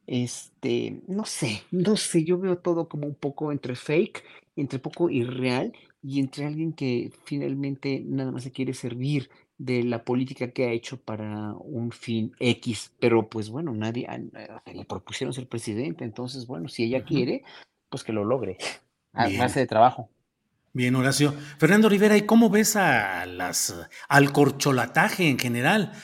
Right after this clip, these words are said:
Speaker 2: A los seis aspirantes, de los cuales, pues, yo veo a dos que están, eh, haciendo una tra-, un trabajo testimonial simbólico, que es, eh, eh, Ricardo Monreal, que está haciendo actos en la Ciudad de México, como si realmente lo que le estuviera interesando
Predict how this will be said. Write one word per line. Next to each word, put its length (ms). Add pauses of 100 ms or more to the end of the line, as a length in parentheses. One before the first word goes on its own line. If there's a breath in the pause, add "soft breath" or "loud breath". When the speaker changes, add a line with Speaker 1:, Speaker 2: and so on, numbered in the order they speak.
(160 loud breath)
Speaker 2:
A 100
los 160
seis 240
aspirantes, 600
de 80
los 140
cuales, 280
pues, 160
yo 80
veo 160
a 40
dos 220
que 80
están, 380 (360 loud breath)
eh, 120
haciendo 420
una 460
tra-, 140
un 100
trabajo 360
testimonial 680
simbólico, 720 (320 loud breath)
que 160
es, 200
eh, 420 (380 soft breath)
eh, 640
Ricardo 320
Monreal, 560 (320 loud breath)
que 160
está 220
haciendo 340
actos 380
en 100
la 80
Ciudad 260
de 120
México, 520
como 200
si 140
realmente 500
lo 160
que 80
le 80
estuviera 340
interesando 640